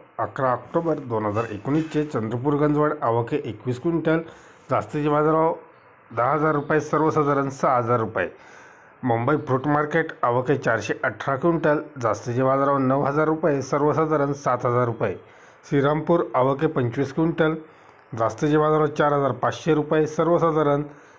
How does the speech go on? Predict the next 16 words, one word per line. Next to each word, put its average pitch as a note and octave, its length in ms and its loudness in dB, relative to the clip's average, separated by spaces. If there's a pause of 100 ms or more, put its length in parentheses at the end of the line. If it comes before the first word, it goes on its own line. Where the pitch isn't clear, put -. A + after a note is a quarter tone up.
(220)
तीन D#3 120 4
हजार C#3 200 2
पाचशे C3 340 -2
पन्नास D3 440 0
रुपये. G2 280 -4
पिंपळगाव B2 680 0
बसवंत D#3 400 2 (500)
आवके C#3+ 340 2
दोनशे C3+ 300 -2
पंच्याण्णव C#3 560 0
क्विंटल, E3 420 0 (120)
जास्तीचे C#3+ 400 0
बाजारभाव D3 340 2
बारा B2 360 2
हजार C3+ 220 2
रुपये, D#3 320 2